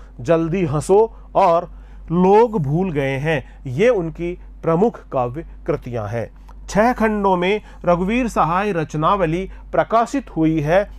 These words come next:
जिसमें उनकी लगभग सभी रचनाएं संग्रहित है। रघुवीर सहाय रचनावली का छह खंडों में प्रकाशन हुआ है और उसमें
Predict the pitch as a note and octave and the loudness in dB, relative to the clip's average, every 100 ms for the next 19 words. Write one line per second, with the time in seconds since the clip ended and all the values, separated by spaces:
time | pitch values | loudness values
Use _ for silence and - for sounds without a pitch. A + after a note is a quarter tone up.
0 | - C#3+ A3 G3+ E3 D3 - - E3 G3 | -12 -6 -6 -2 -2 -2 -4 -10 -4 -4
1 | G3 A3+ F3+ F3 F3 F#3+ - D3+ E3 A3+ | -2 -2 0 0 0 -4 -6 -4 0 0
2 | D#3+ C#3+ B2+ A#2 B2+ E3 - - - - | -2 -4 -6 -4 -4 -6 -10 -20 -14 -8
3 | D#3 D#3 D#3 D3+ B2+ A#2+ - G2+ C3+ A2 | -4 -4 -4 -4 -6 -8 -10 -4 -2 -2
4 | - - - - - - B2+ C3+ C3+ D#3 | -8 -20 -20 -20 -20 -10 -6 -4 -2 -2
5 | G#3 G3+ F#3 C3+ C#3+ D#3 G#3 - - C#3+ | -2 -2 -2 0 0 0 -2 -8 -12 -10
6 | C#3+ D#3+ F#3 G3+ F#3+ D#3 - B2+ C3+ F#3+ | -6 -2 0 0 0 -4 -2 2 2 0
7 | - - - D#3+ A#3 A#3 F#3+ F3 D3 C3 | -6 -18 -10 -4 -4 -4 -4 -2 -2 -2
8 | C3 F#3+ B2+ - - D#3 D#3 D#3+ D3 E3 | -2 -4 -4 -10 -10 -8 -4 -4 -2 -4
9 | C#3+ C3+ B2 A2 B2+ A3 - - - F#3 | -4 -4 -6 -4 -4 -6 -10 -20 -8 0
10 | A#3+ B3+ B3+ G3 A3+ A#3 F3 | 0 0 -2 -4 0 0 0